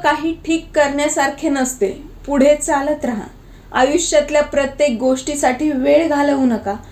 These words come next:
लढत बसू नका. काही गोष्टी, काही अडचणी सोडून दिल्यामुळे सुटतात, त्यात वेळ घालवू नका. ज्या अडचणी सोडवण्यासारख्या आहेत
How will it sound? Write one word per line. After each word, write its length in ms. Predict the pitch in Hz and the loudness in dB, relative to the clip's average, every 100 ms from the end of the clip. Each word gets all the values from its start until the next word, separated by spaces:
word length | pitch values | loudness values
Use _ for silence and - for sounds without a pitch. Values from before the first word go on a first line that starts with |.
| - - | -20 -4
लढत 440 | 247 233 262 359 392 | 2 4 6 4 2
बसू 320 | 311 311 285 | 0 0 -2
नका. 300 | 247 226 202 - - - - | -4 -4 -8 -10 -20 -20 -4
काही 300 | 247 254 285 | 0 0 0
गोष्टी, 420 | 269 294 285 220 190 - | 0 0 0 -6 -8 -4
काही 300 | 262 240 294 | -4 -2 2
अडचणी 560 | 285 269 - 339 262 277 - - - | 2 0 -4 -2 0 0 -4 -12 -12
सोडून 500 | - 285 277 311 285 | -4 0 2 2 2
दिल्यामुळे 520 | 269 285 349 330 330 320 | 4 4 2 0 -2 -2
सुटतात, 460 | 262 202 - 170 - - - - | -4 -4 -4 -6 -8 -14 -16 -4
त्यात 240 | 262 262 269 | 0 0 0
वेळ 380 | 254 247 294 294 | 4 6 6 2
घालवू 400 | 285 277 262 240 | -2 -2 -2 -2
नका. 300 | 220 - - - - - - - - - 220 | -4 -6 -12 -14 -16 -16 -16 -16 -12 -2 4
ज्या 160 | 285 | 6
अडचणी 560 | 269 262 254 311 302 311 | 6 4 2 -2 -2 -2
सोडवण्यासारख्या 1000 | - 269 269 294 302 339 320 294 285 285 | 0 4 4 4 0 -2 -2 -2 0 0
आहेत 300 | 262 247 | 2 0